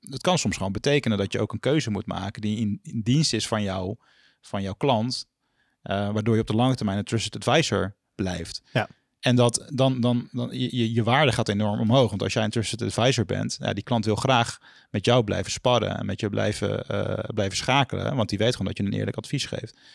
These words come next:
Speaker 2: Ja.
Speaker 1: Dus je waarde die gaat niet alleen maar nog in je specialisme liggen, maar er komt een laag bij. En dat zit dus in die trusted,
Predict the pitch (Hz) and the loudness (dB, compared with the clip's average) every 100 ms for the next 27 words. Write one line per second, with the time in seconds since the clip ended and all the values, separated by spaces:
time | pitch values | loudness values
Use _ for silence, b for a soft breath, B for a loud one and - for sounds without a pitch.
0 | B - 123 104 117 110 127 131 120 113 | B -4 0 2 2 4 6 6 6 4
1 | 120 135 120 117 110 110 - 139 123 - | 2 2 2 2 2 -2 2 2 2 0
2 | 104 - 123 - 73 147 - 113 110 110 | -2 -2 -4 -2 -2 -2 0 0 -2 -2
3 | 107 107 104 110 104 82 95 - _ _ | -2 -2 -2 -2 -2 -4 -14 -20 _ _
4 | - - 104 101 98 - 95 98 | -6 -4 -2 -4 -6 -6 -6 -6